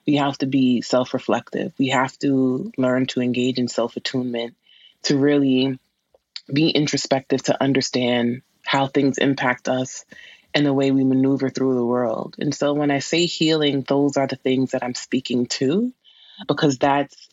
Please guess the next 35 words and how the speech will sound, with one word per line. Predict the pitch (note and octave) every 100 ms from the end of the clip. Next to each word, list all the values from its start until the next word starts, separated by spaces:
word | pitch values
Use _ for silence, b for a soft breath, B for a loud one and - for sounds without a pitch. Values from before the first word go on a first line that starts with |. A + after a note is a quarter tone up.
| _
all | - C#3 C3+ -
action. | C3 C3 - G3 A3 B3 B3
And | D#3 -
I | D3 D3+
can't | - E3 C#3 C#3+
do | C#3+
any | - C#3 C3+
of | C3 B2
those | B2+ -
things | B2 B2+
for | A#2+
anyone, | G#2+ B2+ A#2+ A#2+ D3 F3 -
and | C3+
no | C3 C3
one | B2+
can | B2 B2
do | B2
those | A#2+ A#2+
things | - A2+ A2+
for | -
me. | A2+ A2 F2 _ b b b b b
People | E3 E3 D#3+
can | E3 D3
bring | C#3 D#3 F3+ F3
things | D3+ C#3+ -
to | D3+
my | C3+ C3 C3
attention, | C#3 - E3 F3 C3+ B2 B2+
but | C3 -
if | B2+ -
I | B2+ C3
choose | - - C#3 C3+ C3 -
to | - C3 C3
ignore | C3 C3+ C3+ C#3+
them, | C#3 B2 A#2+